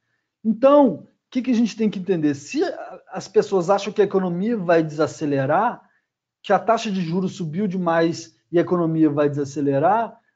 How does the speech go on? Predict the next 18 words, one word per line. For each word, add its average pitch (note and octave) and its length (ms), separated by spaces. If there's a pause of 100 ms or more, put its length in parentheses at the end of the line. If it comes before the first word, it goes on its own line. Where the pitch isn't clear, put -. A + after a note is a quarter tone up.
(320)
a, G3 100
a, A#3 520
a G#3+ 40
tendência A#3+ 640
das G3 380
ações F3+ 480
é F3+ 80
cair G3 580 (500)
muito A#3+ 360
por - 180
causa D#4 240
disso, C#4 480
primeiramente, D3+ 680
porque - 260
a A3 40
pessoa A3 260
pensa, G3 220
"Nó, G#3 300